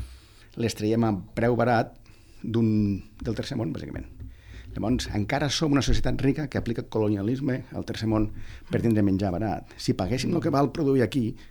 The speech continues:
i tinguéssim una pagesia que pogués viure al territori, mos costaria més la compra, però el país seria més resistent contra els canvis que hi ha. Però hem decidit que primarem la nostra butxaca abans que el nostre país. I som un país que parla molt de país,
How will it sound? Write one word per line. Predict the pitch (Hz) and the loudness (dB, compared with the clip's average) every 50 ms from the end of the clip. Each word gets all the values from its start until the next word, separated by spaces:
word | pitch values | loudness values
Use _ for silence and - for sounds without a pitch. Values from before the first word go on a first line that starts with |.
| - - - - - | -20 -16 -10 -6 -4
i | - 104 | -2 2
tinguéssim | - 117 110 - 104 123 131 | 4 6 6 6 6 4 4
una | 120 113 - | 4 4 2
pagesia | 123 110 98 110 101 113 123 120 110 104 98 87 - - - | 2 2 2 0 0 2 2 2 2 2 0 -2 -6 -14 -10
que | - 117 95 | -8 -6 -4
pogués | 113 110 113 107 | -2 -2 0 2
viure | 123 113 | 2 2
al | 107 101 | 2 0
territori, | 110 101 98 - 117 143 - 113 127 - - - - - - - - - - - - - - - - - | 0 -2 -2 -2 -2 -2 -2 -4 -6 -8 -10 -18 -20 -20 -20 -20 -20 -20 -18 -18 -18 -18 -18 -18 -6 2
mos | - 156 - | 4 4 4
costaria | - 135 - 156 156 139 120 | 4 2 2 4 4 4 4
més | 139 160 143 | 2 0 -4
la | 80 | -6
compra, | - - 117 98 - 113 104 | -10 -10 -10 -10 -8 -6 -2
però | - 107 104 | 2 2 2
el | 101 101 | 2 2
país | 98 104 117 117 | 2 2 2 2
seria | - 123 110 110 104 | 2 0 2 2 4
més | 101 101 101 | 4 2 2
resistent | 107 104 98 107 101 - - 120 110 104 101 101 - - - | 0 -2 -2 -2 -4 -2 0 0 0 0 -2 -4 -10 -12 -6
contra | - 107 101 95 95 | -2 -2 0 0 -2
els | 85 - - | -6 -4 -4
canvis | 98 98 92 90 85 - | -2 -2 -2 -4 -4 -8
que | - - | -12 -12
hi | 101 | -12
ha. | 110 - - - | -14 -16 -10 -2
Però | - 107 113 | 0 2 4
hem | 120 143 | 4 4
decidit | 143 - 175 139 127 156 - - | 4 4 2 2 2 2 0 -2
que | - 110 104 | -8 -8 -4
primarem | 110 117 107 101 117 120 | -2 0 0 2 2 0
la | 120 123 | 0 -2
nostra | 113 - - | -4 -6 -6
butxaca | 117 123 117 131 117 - 120 - - - - - - - - - | -6 -4 -4 -6 -6 -6 -8 -10 -10 -14 -20 -20 -20 -20 -14 -6
abans | - 120 110 113 113 110 104 - - - - - - | -2 0 2 2 2 2 0 -4 -12 -16 -18 -10 -6
que | - | -4
el | 110 107 | -2 -2
nostre | 110 - - - - | -4 -4 -6 -10 -10
país. | - - 113 110 - - - - | -10 -10 -10 -10 -12 -14 -8 -4
I | 147 127 | -4 -4
som | - 196 196 | -2 -2 -2
un | 185 180 175 170 165 165 151 - | -2 0 2 2 2 2 0 0
país | 156 151 147 170 156 - | 0 2 2 2 2 2
que | - 131 | -2 -2
parla | - - 139 147 165 151 147 | 0 0 0 2 4 4 4
molt | 147 139 131 | 4 2 0
de | 131 | -2
país, | 131 139 170 233 - - | -2 -2 -4 -4 -6 -12